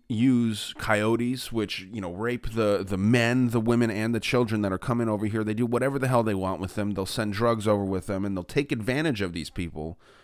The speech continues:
because they're going to a country where they, I mean, the, the coyote has the upper hand here. The, the coyote smuggling the person has the upper hand because the, the other one doesn't even half the time know freaking English. They don't know the language of the, the officials. They don't know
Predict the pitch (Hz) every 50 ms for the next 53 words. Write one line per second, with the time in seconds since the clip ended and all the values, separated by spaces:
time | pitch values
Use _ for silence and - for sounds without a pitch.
0 | _ _ _ _ _ _ _ _ _ _ _ 151 147 - 165 143 - 220 202 214
1 | 220 208 185 175 165 156 - 208 202 233 - 185 156 139 135 131 143 160 180 160
2 | - - 143 143 143 135 123 117 135 135 123 120 123 - - 135 139 151 170 -
3 | 151 135 123 123 135 123 113 - 127 113 117 110 117 113 117 143 160 175 170 123
4 | 95 92 65 53 82 85 98 90 85 90 92 - - 120 123 123 123 120 117 -
5 | - - 131 117 110 113 120 113 110 101 - - - - - 107 107 123 135 131
6 | 135 139 - 120 107 - 107 98 113 131 160 151 123 101 101 104 - - - -
7 | _ _ _ - - - 131 127 - 156 143 135 131 123 - - - 139 - -
8 | 135 151 123 120 185 202 226 170 165 160 151 156 170 165 185 175 165 156 165 151
9 | 143 135 - - - 180 220 - - - - 156 147 147 151 151 - - 175 170
10 | - 156 175 247 302 - - - - - - 131 139 147 147 143 147 147 139 139
11 | 135 139 135 139 135 139 127 135 131 123 127 123 117 113 98 104 113 104 92 90
12 | - 92 - - 190 190 - - 190 185 180 175 170 - - - - - - -
13 | - _ - - 135 139 135 110 117 117 131 139 143 147 143 -